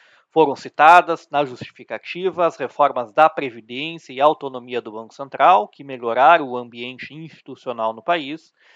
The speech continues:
e também o arcabouço fiscal e a reforma tributária, que atualmente estão em tramitação.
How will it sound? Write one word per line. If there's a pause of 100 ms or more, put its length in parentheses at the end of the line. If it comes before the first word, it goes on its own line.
(260)
e
também
o
arcabouço
fiscal
e
a
reforma
tributária,
que
atualmente
estão
em
tramitação.